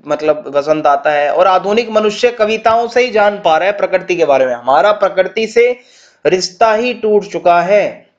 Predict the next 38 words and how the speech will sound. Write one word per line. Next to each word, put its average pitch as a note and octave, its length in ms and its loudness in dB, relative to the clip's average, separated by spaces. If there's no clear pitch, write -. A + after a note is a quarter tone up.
ठीक G3+ 180 -2
है, A3+ 60 2
हमें F#3+ 400 -2
पुस्तकीय A3 600 -2
ज्ञान G#3 260 2
मिल F#3 220 -4
रहा F#3+ 120 2
है, G#3 80 2
किताबों F#3 500 -2
का G3+ 120 2
ज्ञान F3+ 240 0
मिल D#3+ 220 -4
रहा C#3+ 160 0
है, B2 100 2
प्रत्यक्ष - 540 -2
हमने F#3+ 220 -4
कभी G#3 260 0
नहीं G#3+ 140 -4
देखा D3+ 240 -2
ये B2+ 160 -2
सब, A#2 240 -14
सो - 180 -8
ये D#3 180 -2
बताया A#2 320 -4
जा F#2+ 160 -8
रहा G2 100 -10
है। - 140 -18
फिर B3 120 4
है, A#3+ 60 0
वसंत A3 420 -4
आया G#3+ 200 4
कविता G#3+ 380 -2
में G#3+ 160 -4
कवि G3 240 0
की G#3 120 -4
चिंता F3 380 -2
क्या D#3 220 -2
है? A#2 380 -10